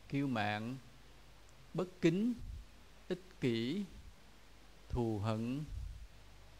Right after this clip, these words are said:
khoe khoang, vân vân, vân vân. Là như vậy. Ví dụ như là con bé gì nè, con, con, con đi cà nhắc, cà nhắc cái chân á. Thì con cũng vậy, không bao giờ con quên cái chân con đi cà nhắc.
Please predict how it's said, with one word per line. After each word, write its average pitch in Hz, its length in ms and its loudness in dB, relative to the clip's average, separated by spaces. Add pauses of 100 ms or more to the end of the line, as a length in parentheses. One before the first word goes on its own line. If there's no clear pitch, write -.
(480)
khoe 151 240 6
khoang, 156 540 4 (180)
vân 151 160 4
vân, 143 200 4
vân 147 140 0
vân. 147 120 -2 (360)
Là 113 80 -6
như 110 160 -4
vậy. 104 100 -2 (1600)
Ví 208 100 8
dụ 156 120 12
như 165 180 10
là 131 260 10
con 147 180 2
bé 160 140 12
gì 190 140 8
nè, 127 120 6 (180)
con, 160 420 0
con, 160 220 0
con 170 100 4
đi 160 60 4
cà 151 100 4
nhắc, 160 160 4
cà 160 60 4
nhắc 175 120 4
cái 196 80 2
chân 170 160 6
á. 165 100 4 (1400)
Thì 170 80 -2
con 156 200 6
cũng 185 80 6
vậy, 123 180 8 (160)
không 190 180 8
bao 185 80 12
giờ 147 100 12
con 160 200 8
quên 165 280 12
cái 180 100 2
chân 160 240 4
con 156 120 0
đi 156 80 0
cà 135 80 0
nhắc. 139 180 0